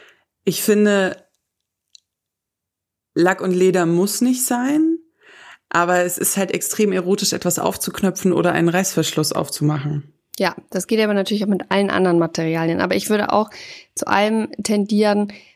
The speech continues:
Speaker 2: was man jetzt nicht einfach so, also kein T-Shirt, das man jetzt über den Kopf auszieht. Also da prinzipiell, ich würde so,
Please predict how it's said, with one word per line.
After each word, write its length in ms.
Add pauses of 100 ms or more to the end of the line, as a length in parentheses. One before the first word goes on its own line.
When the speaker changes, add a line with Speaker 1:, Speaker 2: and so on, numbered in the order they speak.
(100)
Speaker 2:
was 180
man 160
jetzt 220
nicht 260
einfach 320
so, 680
also 140
kein 300
T-Shirt, 340
das 140
man 100
jetzt 180
über 160
den 440 (960)
Kopf 280
auszieht. 440
Also 180 (280)
da 500
prinzipiell, 720
ich 140
würde 560 (1600)
so, 420